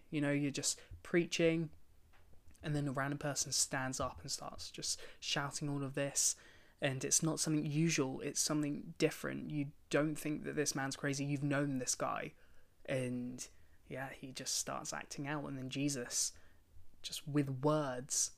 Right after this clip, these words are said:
casts out this demon. Like, what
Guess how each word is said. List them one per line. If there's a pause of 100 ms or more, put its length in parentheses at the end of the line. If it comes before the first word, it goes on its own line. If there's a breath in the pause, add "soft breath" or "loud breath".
casts
out
this
demon.
Like, (840 soft breath)
what